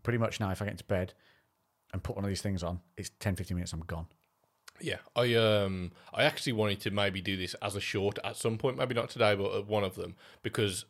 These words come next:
Speaker 2: sleep's something that I've struggled with for years, and I have so many little things that I do now.
Speaker 1: No, let's do that as the short today.
Speaker 2: Yeah.
Speaker 1: It'll follow
Speaker 2: Uh,
Speaker 1: on well from this.
Speaker 2: Yeah.
Speaker 1: Yeah.
Speaker 2: That, that, um, actually, that are load, 'cause everyone troubles, has trouble sleeping at some point in their life.
Speaker 1: Or waking up.
Speaker 2: And,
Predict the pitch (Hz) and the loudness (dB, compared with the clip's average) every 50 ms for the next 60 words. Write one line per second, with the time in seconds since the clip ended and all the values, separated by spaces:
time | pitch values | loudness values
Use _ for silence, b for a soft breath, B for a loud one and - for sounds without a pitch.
0 | _ _ - - - 135 117 110 - - 113 101 107 101 98 95 101 101 - - | _ _ -8 -4 0 0 0 0 0 -4 -4 -4 -2 -2 -2 0 -2 -2 -2 -6
1 | - 98 92 87 85 87 87 - - - 90 92 92 87 87 - 85 85 B B | -8 -8 -6 -6 -8 -8 -10 -12 -10 -8 -4 -4 -4 -4 -4 -8 -10 -12 B B
2 | B B B B - - 101 104 101 98 95 - - - 120 110 113 110 98 104 | B B B B -6 -2 0 2 2 2 0 0 0 0 0 2 2 0 0 0
3 | 104 107 110 107 98 - - 107 95 90 92 98 98 95 95 92 90 - 110 107 | 2 0 0 0 -2 -4 -2 -2 -2 -2 -2 0 2 2 2 0 0 -2 -2 0
4 | 104 98 92 87 120 123 127 101 - 113 104 - 107 101 98 - - 87 90 87 | 0 0 0 2 2 2 2 2 0 -4 -4 -2 -2 -2 -2 -2 -4 -6 -8 -8
5 | - 90 - - - 87 80 82 - _ _ 139 160 170 - _ _ _ - 104 | -8 -8 -8 -8 -8 -8 -8 -8 -12 _ _ -4 -4 -4 -6 _ _ _ -4 0
6 | - 117 101 98 98 98 95 98 95 90 - 82 85 85 - - _ - 139 147 | 2 2 2 2 2 0 0 -2 -4 -4 -6 -8 -8 -8 -10 -12 _ -4 -4 -4
7 | 147 147 - 90 85 123 117 - - - - 127 117 117 - - - 135 117 110 | -2 -4 -4 0 2 4 4 2 0 -6 -6 -2 0 0 0 2 4 6 6 8
8 | 107 104 104 101 98 95 95 95 95 92 - - - 95 - - - 127 107 104 | 8 6 6 4 2 0 -2 -2 -4 -6 -6 -4 -4 -4 -2 -2 0 2 2 4
9 | 101 98 98 98 92 87 B B B B B B B B B B B B B B | 4 4 2 0 0 -4 B B B B B B B B B B B B B B
10 | _ - 107 135 123 113 123 - - - - 123 113 117 143 143 - - - 143 | _ 2 4 6 6 6 4 2 -2 -8 -8 -2 2 4 4 4 2 -2 -8 -8
11 | - - - - - - - - 202 180 170 117 98 - - 113 104 104 98 - | -8 -10 -14 -14 -12 -10 -6 -6 -2 0 0 -2 0 0 -2 0 0 -2 -6 -8
12 | - - - 123 107 - - 110 95 95 - 107 101 - 95 95 - - - 120 | -10 0 2 2 2 2 0 -2 -2 -2 0 -2 0 0 -2 -2 -2 0 0 0
13 | 107 104 110 98 92 90 87 95 87 82 80 87 92 - - - - 117 - 127 | 2 4 4 2 2 0 -2 -4 -2 -2 -4 -6 -6 -8 -6 2 2 4 6 6
14 | 123 117 110 147 - 104 104 104 104 101 98 98 | 6 6 8 6 6 4 2 -2 -4 -4 -6 -8